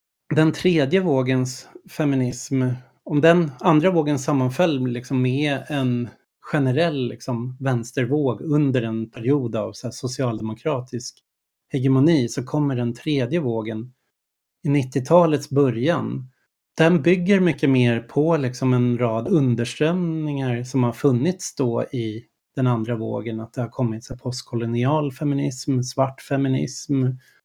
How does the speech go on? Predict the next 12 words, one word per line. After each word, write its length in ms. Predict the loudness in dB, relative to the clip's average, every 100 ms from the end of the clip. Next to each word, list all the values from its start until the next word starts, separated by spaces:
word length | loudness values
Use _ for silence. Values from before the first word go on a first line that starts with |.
| _ _ _ _
Man 140 | 2 2
har 100 | 2
plockat 340 | 0 0 2
in 260 | 4 6 6
de 140 | 4
här 460 | 2 0 0 -2 0
intersektionella 1080 | 2 4 2 -2 -2 -2 2 4 4 2
perspektiven 840 | 2 0 0 -2 0 2 2 2 2
och 140 | 0
se 280 | 0 2 4
hur 240 | 4 2 2
olika 720 | 0 0 -2 0 0 0